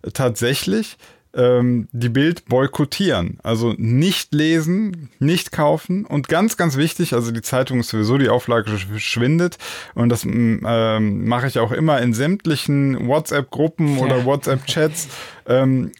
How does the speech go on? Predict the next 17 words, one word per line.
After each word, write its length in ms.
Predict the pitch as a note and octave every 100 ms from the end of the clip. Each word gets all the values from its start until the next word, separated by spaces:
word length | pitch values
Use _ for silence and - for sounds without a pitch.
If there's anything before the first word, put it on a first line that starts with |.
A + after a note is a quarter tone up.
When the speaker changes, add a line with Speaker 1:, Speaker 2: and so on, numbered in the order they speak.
| A#2+
Speaker 1:
sobald 460 | A2 C3+ D3+ F#3 A3
jemand 380 | G3 F#3 F3+ -
einen 500 | D3 D3 D3 - -
Bildartikel 1500 | B2+ A#2 E3 A3+ A3 - - _ _ - B2+ - D#3+ D3 C#3 B2
teilt, 640 | - E3+ D#3 G2+ F2+ - _ -
denjenigen 480 | B2 C3+ D#3+ F#3 E3
drauf 240 | C3+ C#3+ -
ansprechen 640 | F3 A3 - G3+ G3+ G3+
und 160 | D#3 C3
sagen, 340 | C#3 E3 F3 - - - -
"Mach 220 | E3 -
das 260 | D#3+ C3+ G#2
nicht." 340 | F2 - - _ -
Nicht 540 | C#3 A3+ - - -
die 140 | E3+
Artikel 420 | E3+ - F3+ E3+ C3
teilen. 580 | - A2+ G2+ E2+ F2